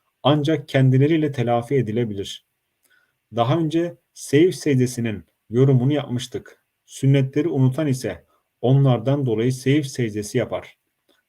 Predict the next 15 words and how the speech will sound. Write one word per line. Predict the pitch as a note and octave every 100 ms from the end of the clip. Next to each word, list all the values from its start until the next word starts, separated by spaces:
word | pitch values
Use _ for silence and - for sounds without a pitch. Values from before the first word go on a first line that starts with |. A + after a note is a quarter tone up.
| -
Müstahapları | B2 - B2+ A#2+ - C3+
unutan | C3 A#2+ A2+ A#2+
ise | G#2 D3
serbesttir. | C3+ G#2+ G#2+ A#2+ - G2 - _ _ _ _ -
Dilerse | A#2 C3+ C3 - A2
secde | A2 G#2 G#2+
eder, | G2+ B2 _ - C3+ C3
dilerse | A2 A2 -
etmez. | A2+ G#2 F2+ - - _ _ _ _ _ _ _ -
Orta | A#2 B2+ F#3
oturuşa | F3 D#3 D3+ F3
gelirsek, | D3 D3 C3+ A#2 G2+ - _ _ _ -
onun | B2+ D#3+ C3
batini | A#2+ B2 B2+ D#3+ E3+
yorumundan | C3+ A#2+ A2+ G#2+ G2